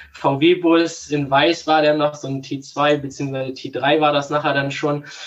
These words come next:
Und dann sind wir da von Haustür zu Haustür gefahren in unserem Stadtgebiet. Das war dann so aufgeteilt von den ganzen umliegenden Landwirten und haben dann da, äh, ja, die Waren verkauft, die wir letztendlich angebaut haben.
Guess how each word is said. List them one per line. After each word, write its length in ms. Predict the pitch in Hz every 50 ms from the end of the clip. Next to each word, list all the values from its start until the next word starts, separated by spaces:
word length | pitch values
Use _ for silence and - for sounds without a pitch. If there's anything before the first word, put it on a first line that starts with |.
| - - - -
Und 100 | - 143
dann 100 | 143 143
sind 160 | 139 151 143
wir 60 | 147
da 120 | 143 147 143
von 160 | - 151 143
Haustür 340 | 151 143 156 156 - 156 139
zu 220 | - - 143 135
Haustür 320 | 143 156 156 - - 160 147
gefahren 460 | 151 147 - - - 151 151 147 143
in 80 | 139
unserem 180 | 143 139 143 143
Stadtgebiet. 600 | 135 - - 156 156 - 165 151 143 156 160 160
Das 180 | 180 180 - -
war 80 | 139 139
dann 100 | 131 131
so 100 | 135 135
aufgeteilt 560 | 147 147 - - 147 - - 143 139 143 -
von 120 | - 135
den 140 | 139 135 135
ganzen 280 | 135 139 139 - 147 143
umliegenden 440 | 143 147 143 143 143 143 139 131
Landwirten 580 | 131 143 151 160 143 147 151 147 143 147 151 151 - - - - - - - -
und 160 | 139 135 139
haben 160 | 143 147 143
dann 200 | 139 143 143 139
da, 400 | 139 139 135 139 143 139 139 139 -
äh, 240 | 139 139 135 135 139
ja, 120 | 160 165
die 140 | 143 143 139
Waren 240 | 143 147 151 156 156
verkauft, 480 | - 165 151 - 147 139 143 139 -
die 160 | 147 143 139
wir 80 | 139 143
letztendlich 640 | 135 135 131 - 135 135 127 127 139 135 135 -
angebaut 440 | 143 151 147 139 120 117 117 117 -
haben. 360 | 131 120 120 113 113 113 -